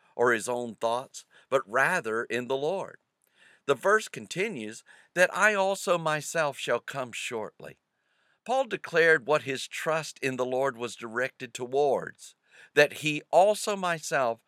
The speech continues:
shall come shortly." In other words, even in the prospect of going to visit the Philippians, Paul placed his trust, faith, and confidence in the Lord. His desire was to go see them, but he knew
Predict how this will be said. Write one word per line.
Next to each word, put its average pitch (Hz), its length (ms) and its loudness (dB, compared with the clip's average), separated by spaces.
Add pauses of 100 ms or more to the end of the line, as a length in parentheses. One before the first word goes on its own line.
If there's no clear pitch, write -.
(120)
shall 139 240 2
come 123 280 -8
shortly." 82 560 -6 (360)
In 285 100 -4
other 269 200 2
words, 123 420 0 (240)
even 254 560 -6 (100)
in 175 300 -2
the 123 100 0
prospect 165 800 -8
of 117 160 -10
going 131 320 -8
to 123 80 -10
visit 123 340 -8
the 131 120 -10
Philippians, 87 720 -12 (640)
Paul 160 480 2
placed 131 420 -4
his 123 240 -10
trust, - 560 -6 (220)
faith, 226 420 -2 (240)
and 113 220 -8
confidence - 760 -6
in 107 140 -12
the 110 100 -2
Lord. 117 360 -4 (400)
His 302 220 -2
desire 160 640 0
was 117 200 -4
to 127 120 -8
go 127 140 -4
see 226 300 -8
them, 113 260 -10 (380)
but 160 180 6
he 247 240 -8
knew 135 480 -6